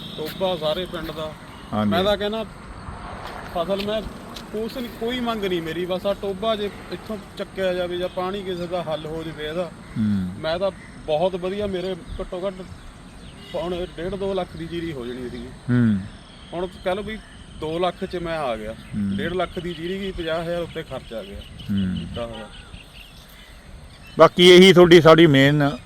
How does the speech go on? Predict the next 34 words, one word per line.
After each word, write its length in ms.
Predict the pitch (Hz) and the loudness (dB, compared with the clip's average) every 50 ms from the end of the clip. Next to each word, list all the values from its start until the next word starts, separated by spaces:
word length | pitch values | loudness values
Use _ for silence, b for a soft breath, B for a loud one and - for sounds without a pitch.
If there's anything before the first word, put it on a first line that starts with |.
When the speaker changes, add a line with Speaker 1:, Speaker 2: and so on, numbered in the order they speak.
| - - | -14 -14
Speaker 1:
ਇਹੀ 160 | - - - | -14 -10 -2
Speaker 2:
ਕਮਾਈ 320 | - 135 131 127 127 131 | 2 6 10 12 12 12
ਦਾ 100 | 120 123 | 10 8
Speaker 1:
ਮੇਨ 80 | 120 - | 6 6
Speaker 2:
ਸਾਧਨ। 240 | - 92 98 104 107 | 6 4 2 2 0
Speaker 1:
ਸਾਰੇ 260 | - 151 165 190 196 | -2 -2 -2 -2 -4
ਪਾਸੇ 300 | 180 190 170 160 175 170 | -6 -6 -8 -8 -8 -8
ਮੈਂ 180 | 170 165 165 160 | -8 -8 -8 -8
ਤਾਂ 140 | 165 170 165 - - - 123 110 | -10 -12 -12 -14 -12 -6 -4 -2
ਹੱਥ 80 | 104 - | -2 -2
Speaker 2:
ਹੂੰ। 100 | - - | -4 -6
Speaker 1:
ਖੜੇ 260 | - 160 160 170 165 | -8 -8 -8 -8 -8
ਨਹੀਂ 140 | 156 127 113 | -8 -10 -10
ਹੁਣ, 160 | 113 117 120 | -12 -12 -12
ਬਸ 120 | 123 123 | -10 -8
Speaker 2:
ਹੂੰ। 120 | 104 - - | -8 -8 -8
Speaker 1:
ਕੀ 320 | - - 147 147 143 135 | -10 -14 -16 -16 -14 -14
ਕਰਾਂ 160 | 143 143 147 | -12 -12 -12
ਹੁਣ। 500 | 143 143 139 139 147 - - - 170 143 | -12 -14 -14 -16 -16 -18 -18 -16 -14 -14
Speaker 2:
ਹਾਂ। 60 | 127 - - - - - - - - - - - - - - - | -14 -14 -14 -16 -18 -18 -18 -18 -18 -18 -18 -18 -18 -12 0 6
ਜਿੰਨੇ 280 | 127 147 156 165 165 | 8 10 10 12 12
ਵੀ 100 | 170 170 | 12 12
ਵੀਰ 240 | 165 147 156 160 156 160 156 156 147 143 127 - - | 12 12 12 12 12 12 12 12 12 12 8 2 -2
ਮੇਰੇ 540 | 139 139 131 127 135 131 127 120 120 117 - - - - - - - - - - - | 2 4 8 10 12 12 12 10 8 4 0 -8 -14 -20 -20 -20 -18 -18 -16 -2 2
ਸੱਜਣ 260 | 135 120 113 127 127 | 2 4 6 6 8
ਦੇਖ 300 | 120 110 113 117 110 - | 8 10 10 8 8 10
ਰਹੇ 220 | 113 120 117 120 120 | 10 12 12 12 12
ਨੇ, 180 | 120 117 117 | 10 10 10
ਇਹਨਾਂ 200 | 117 120 123 120 | 10 8 8 8
ਦੀ 340 | 117 110 113 113 110 107 110 - - | 8 8 8 6 6 4 2 -2 -2
ਜਿਹੜੀ 240 | 120 117 117 123 117 | 2 4 6 6 6
ਸਿਚੁਏਸ਼ਨ 600 | - 123 110 101 - 120 117 117 107 - 123 123 | 6 6 4 4 8 8 8 8 8 8 6 8
ਆ 80 | 120 113 | 8 8
ਬੜੀ 360 | 107 110 110 117 113 110 110 | 8 8 8 8 8 8 6